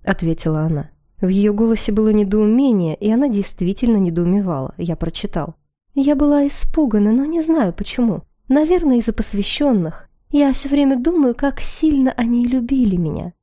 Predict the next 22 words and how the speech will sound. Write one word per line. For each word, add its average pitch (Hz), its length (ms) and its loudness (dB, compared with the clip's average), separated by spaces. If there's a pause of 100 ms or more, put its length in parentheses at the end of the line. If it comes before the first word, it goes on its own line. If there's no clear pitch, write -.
(140)
Они 240 280 2
даже 240 300 2
не 240 140 2
знали 262 380 2
меня, 185 280 0
а 220 80 0
любили 254 340 2
так - 300 -4
сильно 240 560 -2 (220)
и 226 120 0
понимали. 226 720 0 (240)
Это 233 200 0
почти - 340 -2
как - 180 -4
у 330 60 2
нас 349 200 0
с - 100 -12
тобой. 226 420 -2 (240)
Это, 220 340 -2
я 220 280 2
не 240 120 2
знаю, 208 420 -2